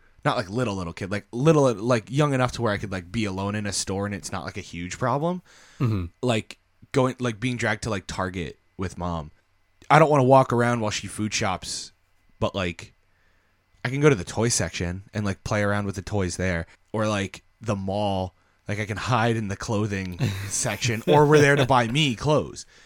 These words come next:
Speaker 1: So, like, there are other stores, but, like, anytime I've ever gone to, like, a Lowe's or a Home Depot, I hated it. Like, semi recently, like, a year, about a year ago, I was painting my room,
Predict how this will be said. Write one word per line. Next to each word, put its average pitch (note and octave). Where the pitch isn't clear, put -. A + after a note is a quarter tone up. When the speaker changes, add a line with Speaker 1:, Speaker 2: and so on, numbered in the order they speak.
Speaker 1:
So, -
like, C3+
there D3+
are C#3
other D3+
stores, C3+
but, A2+
like, B2
anytime D3
I've C3
ever B2
gone A#2
to, A2+
like, A2+
a G#2+
Lowe's G#2
or G2+
a F#2
Home G2+
Depot, A2+
I A#2+
hated A2+
it. D2
Like, A#2
semi D3+
recently, B2+
like, A2+
a G#2+
year, G2+
about G#2+
a G#2
year G2
ago, C3+
I G#2
was G2+
painting C#3+
my A2
room, A2+